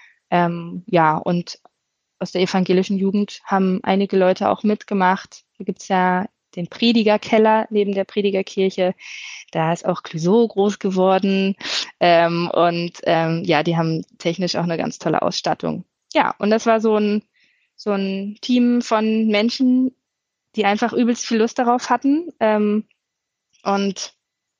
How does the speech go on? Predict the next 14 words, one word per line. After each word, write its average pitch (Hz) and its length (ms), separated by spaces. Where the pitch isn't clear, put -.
ja, 226 200
die 180 120
einf-, 190 280
zum 196 220
Beispiel 190 340
der, 170 300
der 190 100
Kalif, 202 560
äh, 214 180
Betreiber 220 460
hat 208 160
gleich 196 180
gesagt, 180 320
"Boah, 165 260